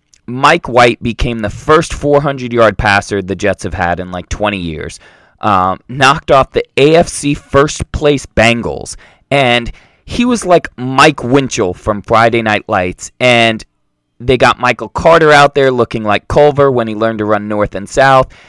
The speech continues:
And I honestly low-key love this story and hope the Jets keep it up this week. Um, on paper, they're outmatched, they're outgunned,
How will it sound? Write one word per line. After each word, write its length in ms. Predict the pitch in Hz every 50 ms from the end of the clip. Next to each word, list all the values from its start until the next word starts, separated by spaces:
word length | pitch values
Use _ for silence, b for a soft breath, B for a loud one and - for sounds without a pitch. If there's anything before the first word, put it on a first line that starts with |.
| b b b b -
And 160 | 143 147 143
I 140 | 143 143 - -
honestly 480 | 147 170 185 208 208 202 - 175 180
low-key 480 | 180 156 147 143 143 139 - - 135 131
love 260 | 123 117 117 113 113
this 140 | 117 117 -
story 540 | - - - 113 110 110 113 120 135 - - -
and 200 | - 120 117 113
hope 280 | 107 135 123 120 117
the 100 | 117 117
Jets 460 | 107 - 117 113 110 - - - - - _ _ _
keep 320 | - - - 127 117 - -
it 60 | 104
up 180 | 95 - _
this 200 | - - - -
week. 300 | - 67 - - _ - b b b b b b b b b -
Um, 520 | 110 110 110 104 98 92 90 87 82 - - _ _ _ - -
on 220 | 135 135 135 127
paper, 720 | - - - 185 185 208 - - - 135 120 113 117 113 _ _ _ _ _ _ _ _ _ _ _ -
they're 340 | 123 127 143 151 147 - -
outmatched, 680 | 151 170 190 - - 147 139 127 123 127 - - - -
they're 160 | - 123 127 -
outgunned, 760 | - - 143 - - 123 113 120 117 113 107 107 107 110 -